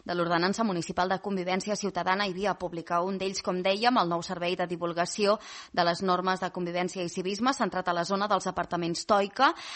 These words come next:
Es desenvoluparà en dues fases, del tretze al disset d'abril, en Setmana Santa, i també a l'estiu, del vint-i-sis de juny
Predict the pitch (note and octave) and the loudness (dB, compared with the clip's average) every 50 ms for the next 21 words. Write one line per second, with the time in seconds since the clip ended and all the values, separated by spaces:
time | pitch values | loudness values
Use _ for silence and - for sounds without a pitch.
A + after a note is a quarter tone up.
0 | - - - F3+ F3 - F#3 F3 F3+ F3+ F3 E3+ F3 F3+ F3 - F#3+ F#3 F#3+ F#3+ | -8 -2 0 0 0 0 -2 -2 -2 0 0 0 -2 -2 0 0 2 4 4 4
1 | F#3+ F#3+ F3+ F3 E3+ F3 - - - G#3 G3+ G3+ G3 A#3+ C#4 D#4 D#4+ B3+ G#3 F3+ | 4 2 0 0 0 -2 -2 0 4 4 4 4 4 4 2 2 2 2 4 4
2 | E3 E3 - F#3+ F3+ F3+ E3+ - F#3+ F3 E3+ E3+ E3 - F3+ E3+ E3+ F3 - - | 4 4 2 -2 -4 -4 -2 2 4 4 6 4 4 2 2 2 2 0 -4 -8
3 | - - G#3 F#3+ E3 - B3 A3+ G3 F3 F#3 E3+ D#3+ - F#3+ A3 C#4+ E4+ E4+ - | -10 -6 -6 -6 2 4 4 4 6 4 2 2 2 2 0 0 0 0 0 0
4 | G3 F3 E3+ - F#3 E3+ F3+ G3 G3 F#3+ - G3 F3 E3+ E3+ - A#3 C#4 - - | 0 0 2 0 2 2 4 4 4 2 2 2 2 2 4 2 2 2 0 -4
5 | - - - - A#3 A3+ A#3+ A#3+ B3 C#4 C#4+ C4+ G#3+ F3+ - - C#4 C4 G#3+ F3+ | -14 -16 -8 -6 2 4 6 6 6 6 4 4 4 4 4 2 2 2 2 2
6 | - - - - - - - D#3+ D#3+ E3+ F3 D#3+ F#3+ E3+ A#3 B3+ A#3 - F#3+ E3+ | 0 -4 -12 -20 -10 -2 0 0 2 2 0 -4 -4 -4 -4 -2 -2 0 -2 0
7 | F#3 G#3+ A#3 B3 | 2 2 2 2